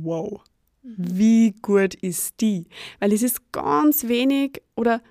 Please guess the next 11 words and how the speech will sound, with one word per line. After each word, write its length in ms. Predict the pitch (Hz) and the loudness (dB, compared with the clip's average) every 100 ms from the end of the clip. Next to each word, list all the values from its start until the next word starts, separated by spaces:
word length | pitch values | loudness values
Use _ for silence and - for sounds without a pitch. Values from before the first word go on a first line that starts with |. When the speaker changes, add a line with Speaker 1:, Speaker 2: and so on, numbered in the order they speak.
| _ _ _ _ - | _ _ _ _ -12
Speaker 1:
selten 540 | - - 247 - 302 | -4 2 2 4 4
ist 180 | 269 254 | 4 2
es 160 | 247 - | -4 -2
diese 340 | 240 233 220 214 | -2 0 -2 -4
Schönheit, 1000 | - - 247 294 339 233 202 196 - - | -4 0 2 4 2 2 -2 -4 -8 -6
die 140 | 208 | -2
wen 160 | 196 190 | -2 -2
so 140 | 196 | -2
erfolgreich 580 | 190 - 190 185 185 185 | -4 -2 -4 -2 -6 -2
macht, 320 | 196 208 - | -2 -2 -4
sondern 420 | - 208 202 202 | -2 0 0 -2